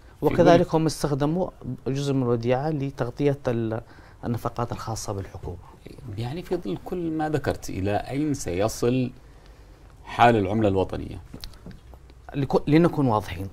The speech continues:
Speaker 2: طالما والحكومة مستمرة في، آه، ممارساتها الغير منطقية وغير واعية في، آه، هم ال-، ال-، ال-، الانهيار سيستمر، والاقتصاد الوطني،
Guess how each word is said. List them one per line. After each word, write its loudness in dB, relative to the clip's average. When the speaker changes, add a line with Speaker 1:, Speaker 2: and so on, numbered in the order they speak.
Speaker 2:
طالما 8
والحكومة 0
مستمرة 2
في، -6
آه، 0
ممارساتها 2
الغير 4
منطقية 0
وغير 2
واعية 6
في، 2
آه، 0
هم 4
ال-، 0
ال-، 0
ال-، 0
الانهيار 4
سيستمر، 0
والاقتصاد 0
الوطني، 0